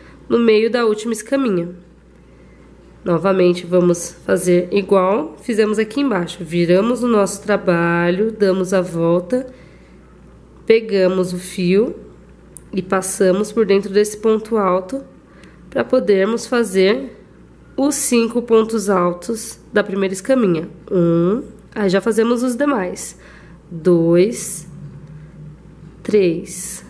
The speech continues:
quatro, cinco. Uma correntinha. Viramos o nosso trabalho pra trabalhar em cima deste ponto alto.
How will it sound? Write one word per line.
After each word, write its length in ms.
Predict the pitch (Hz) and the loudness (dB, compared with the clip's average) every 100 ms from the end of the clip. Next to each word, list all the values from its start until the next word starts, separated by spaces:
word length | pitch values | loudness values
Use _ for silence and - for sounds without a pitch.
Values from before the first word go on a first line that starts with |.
| - - - - - - - - - | -20 -20 -20 -20 -18 -16 -16 -14 -8
quatro, 720 | - 170 165 165 262 330 339 - - - - - - - - - - - - - - | -2 0 -2 -4 -4 -2 -4 -10 -20 -20 -20 -20 -20 -20 -20 -20 -20 -20 -20 -20 -20
cinco. 760 | - - - 262 190 - - 190 226 - - - - - - - | -14 -6 0 2 0 -4 -12 -14 -16 -20 -20 -20 -20 -20 -20 -2
Uma 220 | 214 185 | 0 2
correntinha. 960 | 180 185 165 170 165 - - 165 170 254 - - - - - - - - - - - - - - | 0 -2 0 0 0 -4 -2 0 0 -2 -6 -16 -20 -20 -20 -20 -20 -20 -20 -20 -20 -20 -20 -16
Viramos 720 | 175 240 254 202 190 202 190 | -4 0 2 2 2 -2 0
o 60 | |
nosso 240 | 185 180 180 | 2 0 0
trabalho 540 | 185 170 165 170 196 | -2 0 0 0 -2
pra 200 | 196 220 | 0 -2
trabalhar 600 | 220 220 208 190 180 175 180 - - - - - - - - - - - - | 0 0 0 0 0 -2 -6 -16 -20 -20 -20 -20 -20 -20 -20 -20 -20 -20 -4
em 160 | 247 277 | 0 0
cima 640 | - - 208 190 185 180 - - - - | 0 0 2 2 0 -2 -10 -20 -18 -6
deste 460 | 165 202 247 - | 2 2 2 -2
ponto 440 | - 240 226 233 202 | 0 0 0 0 0
alto. 600 | 175 170 175 - 320 | 2 0 -2 -6 -10